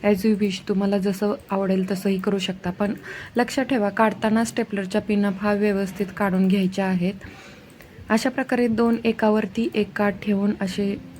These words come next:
स्टेपल करून घ्या, जेणेकरून ते सग-, ते काठ एकावरती एक येतील आणि नंतर प्लेट्स पाडताना विचित्र दिसणार नाही किंवा खालीवर वगैरे दिसणार नाही. सर्व काठांना स्टेपलरनं सिक्युअर केल्यानंतर लास्टचा जो पार्ट आहे, तुम्ही हवं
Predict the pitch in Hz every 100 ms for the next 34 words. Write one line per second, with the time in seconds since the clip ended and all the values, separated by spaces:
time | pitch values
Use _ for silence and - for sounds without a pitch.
0 | - - 226 - 208 202 208 202 185 180
1 | 185 190 - - - - - 220 214 208
2 | 214 214 220 214 220 202 208 - - -
3 | 185 185 202 214 196 214 208 202 190 208
4 | 202 196 202 190 185 190 190 196 185 190
5 | 196 196 190 208 196 180 180 190 190 190
6 | 185 190 185 185 - 170 175 160 165 -
7 | - - - 202 196 190 196 196 196 190
8 | 190 185 185 190 190 185 175 175 185 170
9 | 170 185 - - - - - - - -
10 | - - - - - - - - - -
11 | - - 240 240 262 247 233 226 226 -
12 | - 214 214 220 - - 220 - 214 202
13 | 208 190 202 208 196 233 220 214 220 190
14 | 208 196 196 185 185 196 202 202 196 196